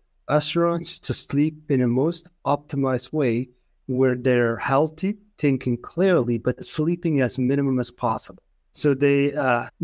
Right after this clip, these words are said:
did a research, they asked people, they got, people got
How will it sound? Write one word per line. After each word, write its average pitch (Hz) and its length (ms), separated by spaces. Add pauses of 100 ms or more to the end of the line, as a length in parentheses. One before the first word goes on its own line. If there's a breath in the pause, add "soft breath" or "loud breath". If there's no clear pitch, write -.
did 127 200
a 120 100
research, 160 680
they 123 140
asked 110 300
people, 127 640
they 113 120
got, 107 200 (240)
people 113 180
got - 200